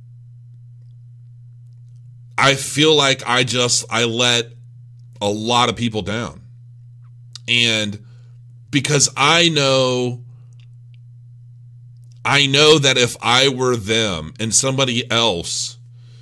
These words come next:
just the same way, like, I get why so many people, like, came out from the very beginning. It was like, "You're a scammer." You know, I, I had people, they're like, "I am a game developer. There's no way you could do this. Not with this budget.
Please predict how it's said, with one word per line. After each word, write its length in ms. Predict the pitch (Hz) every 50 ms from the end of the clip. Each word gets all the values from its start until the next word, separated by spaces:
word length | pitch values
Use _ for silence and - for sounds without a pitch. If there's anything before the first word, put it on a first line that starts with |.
| - - - - - -
just 180 | 180 175 -
the 80 | 208 185
same 280 | - - 208 202 190
way, 160 | 180 170 170 170
like, 240 | 160 151 147 - 151
I 80 | 156
get 320 | 147 131 120 143 180 170 123
why 220 | 117 117 123 131
so 180 | 135 - 147 143
many 160 | 143 139 135
people, 380 | - - 165 156 135 135 123 120
like, 320 | 120 117 117 117 - -
came 260 | - 135 143 143 127
out 220 | 131 143 143 131 -
from 120 | 147 147
the 60 | 143
very 220 | 135 147 151 160 156
beginning. 400 | 156 151 156 185 208 143 101 95
It 40 |
was 160 | 98 110 110 117
like, 140 | 135 123
"You're 120 | 143 156 160
a 40 | 143
scammer." 680 | - - - - 170 180 190 175 120 73 67 64 - - _ - - - - - - _ _ _ _ _ _ _ _ _ _ _ _ _ _ _ _ -
You 80 | 127 139
know, 120 | 143 151
I, 500 | - 131 165 185 180 165 147 147 143 151 151
I 60 | -
had 220 | 170 190 220 233 190
people, 280 | 190 185 147 120 120
they're 120 | 120 127 139
like, 180 | 139 139 151
"I 140 | 151 170 208
am 160 | 220 226 233
a 60 | 233 196
game 240 | 143 147 143 135
developer. 580 | 127 120 110 117 107 104 104 104 - 98 95 101
There's 240 | 117 160 175 151 170
no 140 | 190 202 202
way 140 | 196 208
you 180 | 214 214 202 160
could 140 | - 170 147
do 120 | 151 147
this. 560 | 120 110 104 85 67 67 - - - - - _ -
Not 220 | 131 156 165 151
with 120 | 151 147
this 200 | 151 147 123 104
budget. 640 | 104 95 110 101 90 73 76 78 67 65 - -